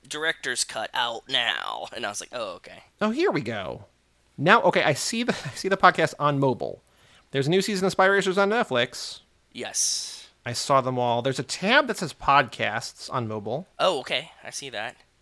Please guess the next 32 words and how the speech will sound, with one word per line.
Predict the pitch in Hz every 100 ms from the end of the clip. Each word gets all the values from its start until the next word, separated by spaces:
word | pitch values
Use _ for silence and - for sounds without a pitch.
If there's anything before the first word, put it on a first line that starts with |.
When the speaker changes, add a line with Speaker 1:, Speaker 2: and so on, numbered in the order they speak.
| _
Speaker 2:
Yeah, | 214 208 -
I |
mean, | 185 165
whatever. | 151 110 104
It'll | 160 170
be | 143
there. | 127 117 113
We'll | 127
see | 165
how | 147
it |
goes | 127 131 120
in | 127
real | 123 117
time. | - 107 -
Speaker 1:
Well, | - 311
it | 269
gives | 247
them, | 254 240
like, | 214 190
the |
real | 185 208
dates | 160 - -
that | 170
they | 175
came | 165 160
out | 175 180
and | -
stuff, | 107 -
too. | - 156 101 _ _
Very | - 190 120
cool. | 90 92